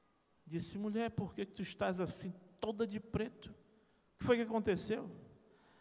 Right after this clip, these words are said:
Ela disse, "Deus morreu." Aí ele se assusta e disse, "Meu Deus, não bastasse os problemas, a mulher ficou louca."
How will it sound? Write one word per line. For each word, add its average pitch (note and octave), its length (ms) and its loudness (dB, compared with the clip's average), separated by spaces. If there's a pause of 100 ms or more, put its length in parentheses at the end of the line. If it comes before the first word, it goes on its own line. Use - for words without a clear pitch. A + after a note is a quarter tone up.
(200)
Ela D#3 160 2
disse, E3+ 280 -2
"Deus G3 340 0
morreu." G#3 520 0 (2250)
Aí F#3+ 200 6
ele F3 100 4
se F#3+ 180 0
assusta G3+ 440 0
e - 20 -4
disse, F3 220 -4
"Meu A3 180 0
Deus, C3+ 560 -4 (260)
não A3 140 0
bastasse G#3 460 4
os F#3+ 80 -4
problemas, G3 500 2
a B3 80 4
mulher G#3+ 240 2
ficou E3+ 220 0
louca." C3+ 420 2